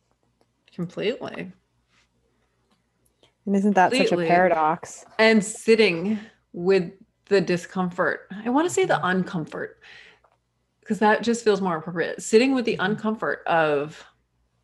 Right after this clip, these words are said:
Speaker 1: "This is where I am. This is," because I said I was so tired but eventually that wasn't, like, sleepy tired. Like, it's not like you stay in bed all day.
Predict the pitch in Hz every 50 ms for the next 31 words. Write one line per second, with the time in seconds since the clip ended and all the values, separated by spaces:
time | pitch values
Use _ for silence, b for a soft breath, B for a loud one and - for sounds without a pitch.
0 | _ _ _ _ _ _ _ _ _ _ _ _ _ _ _ _ _ _ _ _
1 | _ - - - _ _ _ - 170 170 - - 185 175 175 185 185 190 185 175
2 | 185 190 196 185 175 165 185 185 180 - 214 190 B B B B B 254 247 226
3 | 269 262 - 302 294 277 220 - _ _ _ _ _ - 214 214 220 214 - 240
4 | 220 185 - - - 202 202 214 226 208 190 165 131 110 - 185 - - _ _
5 | _ _ _ _ _ - 202 226 220 220 214 220 226 226 233 254 262 254 240 226
6 | - 202 202 196 - 220 - 170 165 160 - - - 180 180 185 233 233 233 240
7 | 254 247 262 269 269 226 226 202 185 196 190 196 214 214 220 233 254 262 - 226
8 | 220 220 196 196 208 208 196 - 202 190 185 175 175 185 175 180 170 170 - 95
9 | 73 - - - 185 190